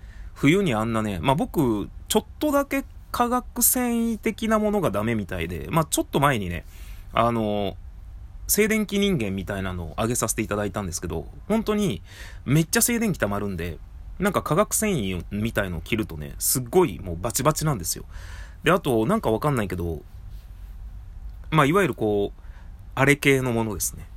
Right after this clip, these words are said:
冬に汗であったかくなるよ系のものとか着ると、めっちゃ体痒くなるんですよね。僕の知り合いはそれでかぶれちゃって、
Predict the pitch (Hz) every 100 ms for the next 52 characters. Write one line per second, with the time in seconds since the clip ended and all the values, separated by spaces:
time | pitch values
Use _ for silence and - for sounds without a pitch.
0 | - 143 165 135 95 87 - - - -
1 | - - - - - - - - 160 156
2 | 110 87 104 95 - 143 147 147 143 143
3 | 160 - 160 156 151 147 147 147 104 90
4 | - 104 95 98 80 - - - - 120
5 | 139 - 220 - 190 180 - 170 165 156
6 | 120 82 - - - - - - - -
7 | - - - - 180 - 170 110 - 110
8 | 104 104 101 - 160 175 165 143 135 165
9 | 165 156 - 151 123